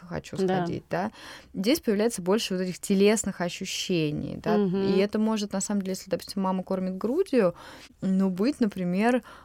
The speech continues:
Speaker 1: таким: «О боже, я хочу перестать кормить», например, да,
Speaker 2: Мгм.
Speaker 1: потому что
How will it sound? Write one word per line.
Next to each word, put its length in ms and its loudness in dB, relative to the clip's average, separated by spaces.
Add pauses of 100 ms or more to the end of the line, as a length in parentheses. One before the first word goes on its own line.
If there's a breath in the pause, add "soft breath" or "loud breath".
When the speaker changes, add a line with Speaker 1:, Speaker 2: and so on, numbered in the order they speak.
(100)
Speaker 1:
таким: 320 0
«О 160 8
боже, 560 6
я 160 0
хочу 260 -6
перестать 500 -2
кормить», 460 -6
например, 480 2
да, 80 4
Speaker 2:
Мгм. 100 2
Speaker 1:
потому 240 -2
что 420 4